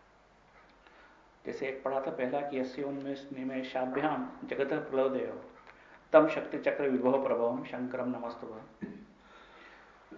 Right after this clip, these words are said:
एक संक्षेप में इसका जैसे अपन आगे बढ़ते हैं कि जिसके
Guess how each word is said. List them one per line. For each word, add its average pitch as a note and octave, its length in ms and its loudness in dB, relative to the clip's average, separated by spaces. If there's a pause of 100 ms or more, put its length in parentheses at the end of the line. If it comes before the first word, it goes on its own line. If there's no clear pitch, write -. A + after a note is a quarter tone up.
(680)
एक - 100 -10
संक्षेप C#3+ 420 -4
में C#3 140 -4
इसका C3+ 480 -8 (800)
जैसे C3 460 -2
अपन B2+ 140 -2
आगे B2+ 200 -6
बढ़ते B2+ 260 -10
हैं - 160 -16 (960)
कि D#3+ 120 -4
जिसके D#3+ 640 -6